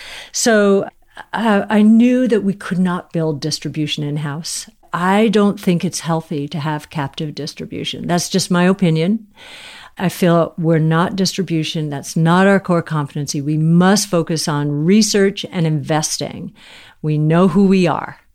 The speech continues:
So I was looking for strategic partners for distri-, but, uh, we went to the altar a few times with, and then I just pulled out. I said, "No, these people do not understand what we do. Uh, we need someone who really believes in what we're doing."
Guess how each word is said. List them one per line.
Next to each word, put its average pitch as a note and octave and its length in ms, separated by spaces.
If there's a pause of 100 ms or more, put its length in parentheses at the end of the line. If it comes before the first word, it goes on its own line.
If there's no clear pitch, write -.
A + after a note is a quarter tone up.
(160)
So F3 280
I F3 80
was E3 160
looking G3+ 480
for G3 160
strategic - 720
partners - 560
for D#3+ 220
distri-, E3 320
but, G3 220 (440)
uh, F#3 60
we G#3+ 160
went A3+ 220
to B3+ 100
the F3 200
altar F3+ 380
a C#3 80
few - 280
times F3 720
with, - 200
and E3+ 200
then D#3+ 220
I E3+ 140
just E3 220
pulled D#3 180
out. D3 140
I D3+ 40
said, - 260
"No, G3 480
these A3 320
people E3 500
do A3 240
not A3 200
understand F3+ 500
what E3 160
we D3+ 100
do. A#3+ 460 (840)
Uh, - 100
we A3 160
need C4+ 240
someone F#3+ 220
who F#3+ 120
really G#3+ 320
believes D#3+ 720
in D3 160
what D3 180
we're D3+ 120
doing." - 440